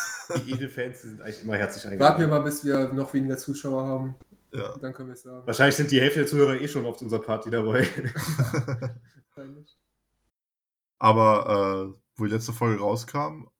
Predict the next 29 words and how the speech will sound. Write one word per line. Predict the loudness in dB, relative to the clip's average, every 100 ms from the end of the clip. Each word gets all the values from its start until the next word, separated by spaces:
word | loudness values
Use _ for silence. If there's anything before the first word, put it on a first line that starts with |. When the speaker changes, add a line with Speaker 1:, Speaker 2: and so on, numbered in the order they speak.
| _ _ -8
Speaker 1:
ist | -8 -6
echt | -8 -6
nochmal | -6 -2 -2 -2
die | -4 -6
Zuhörerschaft, | -6 -4 -4 -4 -4 -6 -6 -16
äh, | -10 -6 -6 -8
nach | -10 -8
oben | -6 -4
gegangen, | -6 -8
hätte | -8 -10
ich |
nicht | -10 -10
gedacht. | -6 -6 -8 -12 _ _ _ _ _ _ _ _ _ _ _ -8
Speaker 2:
Die |
haben | -2
uns | -2
vielleicht | -2 -4
ein |
bisschen | -6 -6
vermisst, | -4 -4 -6
die | -6
Leute, | -4 -4 -6
ne? | -8 -10 -16
Speaker 1:
Ja, | -8 -6
und | -6 -8 -16 _ -10
auch | -8 -8 -10
neue | -8 -6
dazu | -6 -8 -10
gewonnen. | -8 -8 -10 -14